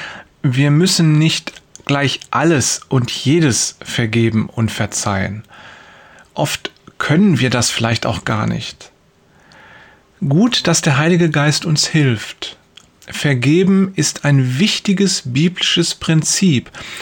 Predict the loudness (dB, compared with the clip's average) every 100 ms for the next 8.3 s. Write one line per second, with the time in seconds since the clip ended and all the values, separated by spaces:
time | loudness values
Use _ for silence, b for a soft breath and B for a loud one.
0 | B B B -2 0 2 2 4 4 2
1 | 0 0 0 2 2 4 2 0 0 -2
2 | -2 0 2 2 2 0 2 4 4 2
3 | 0 -2 -4 -2 -2 -2 -2 0 0 -2
4 | -8 -6 0 2 2 0 2 2 4 2
5 | -2 -2 2 4 4 4 2 2 0 0
6 | 0 2 4 2 2 -4 B B B B
7 | -2 0 2 2 2 0 0 0 0 -2
8 | -4 -12